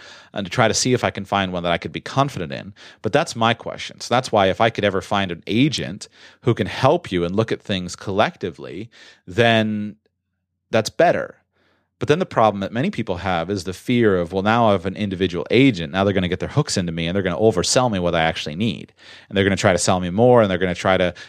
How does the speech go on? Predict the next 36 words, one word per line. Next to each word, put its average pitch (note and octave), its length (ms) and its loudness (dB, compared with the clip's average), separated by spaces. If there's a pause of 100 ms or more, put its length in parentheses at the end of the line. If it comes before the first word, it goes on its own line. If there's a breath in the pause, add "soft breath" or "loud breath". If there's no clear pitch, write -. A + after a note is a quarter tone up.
(100)
you F2+ 60 -16
know, D#2+ 100 -8
switch - 340 0
me E2 140 -8
from D2+ 180 -12
term A2+ 300 0
life G#2 240 2
to G2 80 -4
whole G2 220 2
life, C#2+ 280 -4
or E2+ 60 -6
they're F2+ 140 -2
gonna G2 140 -2
try G2 200 2
to F#2 140 2 (200 loud breath)
sell G#2+ 280 2
me G2+ 180 2
the F2+ 160 0
term C3 400 0
life A#2 320 2
with G2+ 160 -2
the F#2+ 80 -4
return B2 300 0
of A2+ 80 -4
premium F#2+ 340 0
rider D2+ 320 0
instead F#2 280 0
of E2 120 -2
the F2 140 2
not E2+ 240 0
return D#2+ 240 -4
of D2+ 80 -10
premium C#2 260 -12
rider, - 300 -10
et - 100 -10
cetera." D#2 340 0